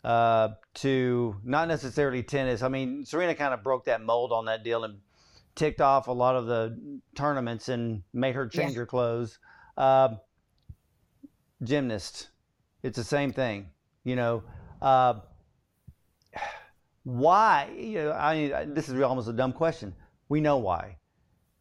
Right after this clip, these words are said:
Speaker 1: Why, you know, it, why can't they just focus on the female body, the female health when it comes to the research in female sports and medicine,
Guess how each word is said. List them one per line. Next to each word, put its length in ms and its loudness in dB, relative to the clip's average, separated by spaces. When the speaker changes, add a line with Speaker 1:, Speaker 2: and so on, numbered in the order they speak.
Speaker 1:
Why, 580 -2
you 120 -2
know, 200 2
it, 280 -6
why 340 4
can't 260 -2
they 120 4
just 360 -4
focus 460 0
on 580 0
the 160 0
female 840 2
body, 440 4
the 120 -2
female 420 2
health 720 2
when 140 -2
it 120 -4
comes 240 -2
to 60 -4
the 80 0
research 360 0
in 100 -6
female 280 0
sports 480 -4
and 80 -2
medicine, 520 -4